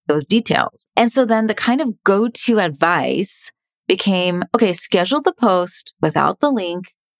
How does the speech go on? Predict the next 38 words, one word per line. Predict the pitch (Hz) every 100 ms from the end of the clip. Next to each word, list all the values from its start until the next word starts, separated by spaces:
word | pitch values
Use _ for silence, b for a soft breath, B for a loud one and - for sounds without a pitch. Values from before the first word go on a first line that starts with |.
| _
then | 175 - _
edit | 302 427 -
your | 175 160
post | 151 123 - - -
and | 175 -
add | 196 196
the | 196
link | 185 185 180
back | 170 170
in | 320 349 233 202 214 _ _ -
to | 214
get | - 185 196
around | 196 170 165 165 160 156 156 _
this | 151 151 -
thing, | - 73 - -
this | - -
penalization. | - 143 - - - - - - _ _ _ _
But | 294 294
then | 440 453
it's | 403 -
still | 339
not | 311 269
great | 226 175 160 -
because | - 196 190
it | -
turns | 240 233 226
out | 320 320 262
if | 214 -
you | 208 -
edit | 196 226 262
your | 196 190 196
LinkedIn | 160 160 165 151
post | - 247 294 320 220
within | 214 185
the | 175 -
first | 165 185 -
ten | 175 165 151
minutes, | 147 151 208 - -